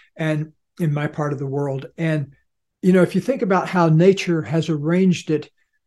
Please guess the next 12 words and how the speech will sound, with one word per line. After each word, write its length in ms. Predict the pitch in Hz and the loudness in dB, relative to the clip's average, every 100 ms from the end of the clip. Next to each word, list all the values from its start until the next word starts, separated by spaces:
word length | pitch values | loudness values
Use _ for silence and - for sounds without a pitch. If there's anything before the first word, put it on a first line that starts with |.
| _ | _
so 280 | - - 190 | -10 2 2
that 200 | 160 151 | 2 -2
seeds 920 | - - - 220 214 185 151 139 - - _ _ _ _ - | -4 -6 -2 0 2 2 0 -4 -10 -12 _ _ _ _ -4
go 200 | 151 175 | 2 4
deep 400 | 151 151 196 - _ - | 2 0 -2 -2 _ -8
down 380 | 143 175 170 175 | -2 0 2 2
under 180 | 175 | 0
the 140 | 160 156 | 0 -4
ground 640 | 131 170 175 165 156 147 | -4 -2 -2 -2 -4 -6
to 140 | - 156 | -8 -4
get 280 | 165 160 | -2 -2
nurtured 720 | 165 156 196 196 - 151 143 | -2 0 0 -2 -4 -6 -6